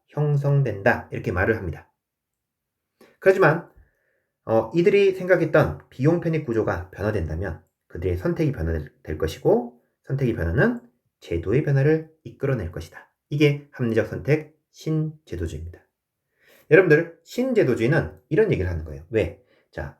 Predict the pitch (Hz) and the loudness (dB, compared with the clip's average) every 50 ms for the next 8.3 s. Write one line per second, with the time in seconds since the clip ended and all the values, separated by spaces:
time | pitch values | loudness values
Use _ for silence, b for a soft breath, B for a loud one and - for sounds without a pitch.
0 | _ _ - - 110 113 110 - 107 120 143 151 113 82 - - _ _ _ _ | _ _ -4 0 2 4 4 4 4 4 4 4 2 0 -4 -10 _ _ _ _
1 | _ _ _ _ _ _ _ _ _ _ _ _ _ _ _ _ _ _ _ _ | _ _ _ _ _ _ _ _ _ _ _ _ _ _ _ _ _ _ _ _
2 | _ _ _ _ _ - _ - 175 180 196 196 185 185 160 127 113 98 95 90 | _ _ _ _ _ -20 _ -6 0 2 2 2 2 2 2 0 2 2 0 0
3 | 90 123 - 90 82 - - _ _ _ _ _ _ _ _ _ _ _ _ _ | 2 2 2 2 0 -6 -14 _ _ _ _ _ _ _ _ _ _ _ _ _
4 | _ _ _ _ _ _ _ _ _ _ _ _ _ _ _ _ _ _ _ _ | _ _ _ _ _ _ _ _ _ _ _ _ _ _ _ _ _ _ _ _
5 | _ _ - 156 175 196 202 196 196 180 165 160 147 135 - 98 92 87 90 113 | _ _ -4 2 4 4 6 6 6 4 4 4 2 0 -2 -4 -6 -2 -2 -2
6 | 95 - - - - 104 107 117 110 - - 90 - 101 120 120 - - - 92 | -2 -4 -8 -14 -10 -6 -6 -6 -6 -4 -6 -6 -4 -2 -4 -4 -4 -6 -8 -2
7 | 95 117 123 123 - - 90 85 - 87 85 82 82 82 98 101 117 151 175 131 | 0 2 2 0 0 -4 -8 -6 -6 -4 -4 -4 -4 -4 -4 -2 0 0 0 0
8 | 76 73 80 - - _ | -2 -6 -8 -14 -20 _